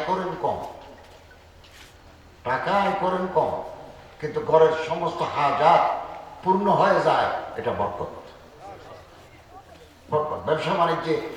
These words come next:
লাভ বেশি হয়ে গেল, বরকত। শান্তিপূর্ণভাবে ঘুমাতে পারলেন, সাউন্ড স্লিপ, বরকত। জামাগুলোর ভিতরে কোনো মারামারি কিলাকিলি নাই, ধরাধরি নাই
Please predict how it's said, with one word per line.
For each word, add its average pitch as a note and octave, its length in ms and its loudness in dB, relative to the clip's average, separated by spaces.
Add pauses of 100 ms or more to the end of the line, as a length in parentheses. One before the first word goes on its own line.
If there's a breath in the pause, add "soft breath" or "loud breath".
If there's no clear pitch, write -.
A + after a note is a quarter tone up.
(120)
লাভ D#3+ 280 0
বেশি E3 180 0
হয়ে F3+ 220 4
গেল, - 320 2
বরকত। - 300 0 (1160)
শান্তিপূর্ণভাবে G#3+ 840 2
ঘুমাতে G3 360 2
পারলেন, D#3+ 380 2 (1080)
সাউন্ড G3 260 2
স্লিপ, A3+ 260 2 (920)
বরকত। - 320 -4 (1000)
জামাগুলোর F#3+ 640 6
ভিতরে G#3 220 0
কোনো F#3 200 2
মারামারি F3 460 2
কিলাকিলি E3 380 0
নাই, E3+ 180 -4 (1120)
ধরাধরি E3 440 4
নাই - 240 0